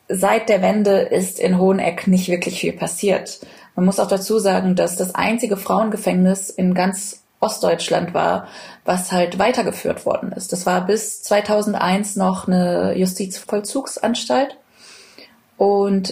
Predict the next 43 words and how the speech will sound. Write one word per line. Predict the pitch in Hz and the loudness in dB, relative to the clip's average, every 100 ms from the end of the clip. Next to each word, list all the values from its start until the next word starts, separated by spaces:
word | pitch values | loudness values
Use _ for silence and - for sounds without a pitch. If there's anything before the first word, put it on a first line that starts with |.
| - | -4
wurde | 190 190 | 0 2
dann | 196 190 | 2 0
von | 185 | -2
einem | - 196 | -2 -2
privaten | - 208 185 185 208 | -2 0 0 0 0
Investor | 214 208 190 185 196 190 | 0 2 0 0 0 0
aufgekauft, | - 196 185 185 190 190 | 0 -4 -4 0 0 0
der | 196 | 0
daraus | 196 196 196 | 2 2 0
irgendwie | - 190 202 | 0 0 0
so | 196 | 0
ein | 202 | -2
Erlebnishotel | - 208 190 190 190 190 185 185 185 190 190 | 0 0 2 2 2 -2 0 -4 -2 0 2
machen | 180 180 190 180 | 0 0 0 2
wollte. | 180 185 185 190 185 - - - - | 2 0 0 0 0 -6 -14 -16 -12
Und | - 190 | -2 0
erst | - - - - | 2 0 -2 -4
zweitausenddreizehn, | - 190 190 190 185 - 185 220 240 220 | -4 -2 -2 -4 -6 -4 0 0 -2 -2
glaube | 202 190 190 | 0 2 2
ich, | 190 190 | -2 -4
hat | |
die | 185 | -4
Stadt | 185 190 185 | -2 -2 -4
Stolberg | - 185 190 196 185 | -2 0 2 0 0
das | 175 - | -4 -2
eben | 180 180 175 - _ - | -2 -2 -4 -10 _ -6
zurückgekauft | 196 190 240 277 - 277 320 - - - - - - - - _ | -2 -2 -2 -2 0 0 0 -8 -20 -20 -20 -20 -20 -20 -20 _
und | 202 190 185 | 0 2 0
hatte | 185 208 | 0 0
aber | 196 196 196 | 2 0 0
kein | - 196 190 | 0 0 2
Geld. | 208 220 180 | 4 4 0
Das | 170 | -4
ist | 185 | -2
ja | 185 | 0
ein | 180 | 0
riesiges | 180 196 247 254 220 208 | 0 0 0 0 -2 0
Areal, | 190 190 180 175 185 | 0 2 2 2 4
ein | 185 180 | 4 2
riesiger | 180 226 233 208 | 0 -2 0 0
Komplex, | - 208 190 185 - - | -2 -4 0 -2 -2 -2
mehrere | 185 214 233 226 | 0 2 0 0
Gebäude, | 220 190 175 180 185 185 | 0 2 4 4 4 0